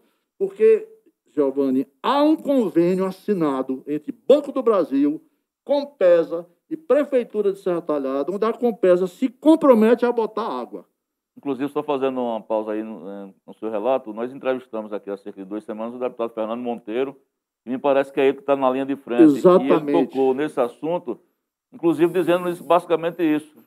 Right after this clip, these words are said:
Speaker 2: que você tá colocando, dessa, dessa, desse convênio com a Compesa e do Banco do Brasil.
Speaker 1: Banco do
Speaker 2: Então,
Speaker 1: Brasil.
Speaker 2: então, é
Speaker 1: E
Speaker 2: por
Speaker 1: eu,
Speaker 2: aí.
Speaker 1: eu alertei e alerto aqui que a Compesa é uma empresa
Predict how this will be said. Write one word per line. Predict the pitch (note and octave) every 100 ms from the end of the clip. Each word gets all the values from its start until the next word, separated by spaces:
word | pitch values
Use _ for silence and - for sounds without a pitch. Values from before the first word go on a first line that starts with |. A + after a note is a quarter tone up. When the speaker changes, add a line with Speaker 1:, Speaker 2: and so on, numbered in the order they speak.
| -
Speaker 2:
que | C3
você | C3 C3+
tá | B2
colocando, | B2 B2+ A#2 A#2 B2+
dessa, | C3+ B2+ B2
dessa, | A#2 B2+ A#2+ G2+
desse | G#2 A#2
convênio | - A#2 G#2+ A2+
com | A2+ A2+ G#2
a |
Compesa | - G#2+ - A2+ B2 C#3 C#3 _ _ _ _ _ _
e | G#2+
do | A#2+
Banco | B2 A#2+
do |
Brasil. | B2 B2+ A#2 F#2 D#2+
Speaker 1:
Banco | E3 D#3
do |
Speaker 2:
Então, | F#3 B2 G2
Speaker 1:
Brasil. | G#2+
Speaker 2:
então, | A#2+ B2
é | C3 A#2+
Speaker 1:
E | C3
Speaker 2:
por | G#3+
Speaker 1:
eu, | A#3 A#3+ G#3
Speaker 2:
aí. | F3+ -
Speaker 1:
eu | G3+ A#3 A#3
alertei | F#3+ D#3 C3+ - D#3+ D#3 A#2 G#2+
e | C#3
alerto | A#2+ B2 B2+ B2+ A2+
aqui | - B2+ B2+ A2 -
que | -
a | F3+ E3
Compesa | - - C3+ - C#3 C3 C#3+
é |
uma | D#3 F3
empresa | F3+ - C#3 D3 C3+ E3